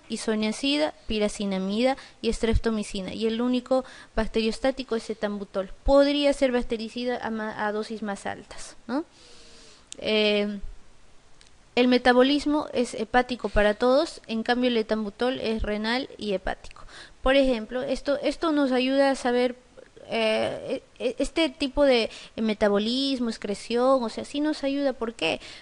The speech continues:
Porque, por ejemplo, un paciente que hace reacción adversa medicamentosa hepática,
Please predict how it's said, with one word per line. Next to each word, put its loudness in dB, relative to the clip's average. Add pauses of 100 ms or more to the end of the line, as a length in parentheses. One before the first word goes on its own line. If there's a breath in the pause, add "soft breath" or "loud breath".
(120)
Porque, 0
por 2
ejemplo, 0 (400 loud breath)
un -6
paciente -2
que -4
hace -2
reacción -6
adversa -6
medicamentosa -8
hepática, -6